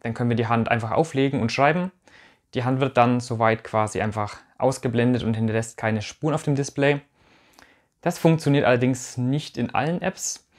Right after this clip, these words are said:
aber zum Beispiel in der App, die ich benutze, Samsung Notes, äh, funktioniert das total problemlos. Kommen wir dann auch schon zu Samsung Notes. Ich habe euch da ein Video zu gemacht, in der ich ausführlich auf die App drauf eingehe, aber generell finde ich, wenn man mit einem Android-Tablet, ähm, das für die Uni und für die Schule nutzen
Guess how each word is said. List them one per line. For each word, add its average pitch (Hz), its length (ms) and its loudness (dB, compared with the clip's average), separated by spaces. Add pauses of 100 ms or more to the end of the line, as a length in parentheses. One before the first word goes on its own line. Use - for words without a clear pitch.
(280)
aber 120 160 -2
zum 127 120 2
Beispiel 120 280 2
in 113 100 0
der - 120 2
App, 123 180 -2
die 123 100 0
ich 127 120 -2
benutze, 135 580 0
Samsung 117 400 0
Notes, 135 360 0
äh, 113 200 -2
funktioniert 120 360 0
das - 320 -6
total 110 300 -2
problemlos. 135 640 0 (340)
Kommen 135 140 4
wir 117 120 6
dann 117 140 2
auch 117 60 0
schon 117 160 -2
zu 117 60 -6
Samsung 117 280 2
Notes. 165 260 0
Ich 135 100 -2
habe 123 100 2
euch 120 100 -4
da 113 220 4
ein 120 260 0
Video 160 200 4
zu 151 160 0
gemacht, 143 380 0
in 117 80 -4
der 107 100 2
ich 110 120 -4
ausführlich 170 560 2
auf 160 140 -2
die 156 100 2
App 151 120 0
drauf - 180 0
eingehe, 135 360 2
aber 113 400 0 (240)
generell 127 340 4
finde 143 260 2
ich, 139 360 -2
wenn 117 100 2
man 120 100 2
mit 113 80 0
einem 110 280 2
Android-Tablet, 131 960 0
ähm, 113 160 -2
das 113 160 -2
für 123 100 -2
die 117 100 0
Uni 143 320 2
und 117 120 0
für 120 120 -6
die 113 60 -2
Schule 143 220 0
nutzen 127 540 -2